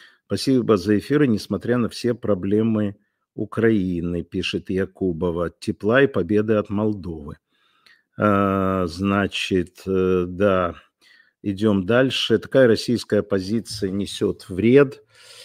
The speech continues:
Такая позиция просто идеальна для Путина. Она работает на Путина своими лозунгами "Миру мир" кричат, а кто с Путиным будет бороться,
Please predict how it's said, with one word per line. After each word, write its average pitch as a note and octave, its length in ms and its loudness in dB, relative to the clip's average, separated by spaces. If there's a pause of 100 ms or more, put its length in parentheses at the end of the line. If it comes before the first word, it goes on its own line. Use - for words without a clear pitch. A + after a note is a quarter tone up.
(160)
Такая G#2+ 340 6
позиция G2+ 500 0
просто G2 400 0
идеальна F#2 440 2
для F2 200 -4
Путина. A#2 500 0
Она G2 180 0
работает F#2 500 -2
на F2+ 100 -6
Путина C3+ 480 0
своими F2+ 400 -2
лозунгами G#2 760 2
"Миру G2+ 320 2
мир" F#2+ 240 -2
кричат, A2+ 560 -2
а F#2 60 -4
кто - 220 0
с - 80 -8
Путиным F#2 480 -6
будет F2+ 240 -8
бороться, G2 580 -6